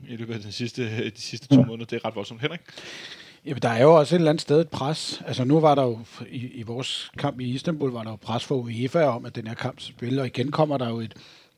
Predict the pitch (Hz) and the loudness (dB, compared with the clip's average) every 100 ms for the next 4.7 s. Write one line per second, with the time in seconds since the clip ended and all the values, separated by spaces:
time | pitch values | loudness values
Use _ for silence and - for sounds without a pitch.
0 | _ - 117 127 147 123 143 139 127 135 | _ -10 -4 0 0 -2 -6 -2 0 0
1 | 165 117 131 - 139 117 - _ _ _ | -2 -2 0 4 2 2 -12 _ _ _
2 | _ _ 113 127 120 117 135 165 117 113 | _ _ -2 0 2 2 4 6 6 2
3 | - 123 113 - - 147 139 - - - | -6 -10 -10 -12 -6 -4 -4 -6 -20 -20
4 | _ _ _ - 151 131 117 | _ _ _ -16 -10 -8 -8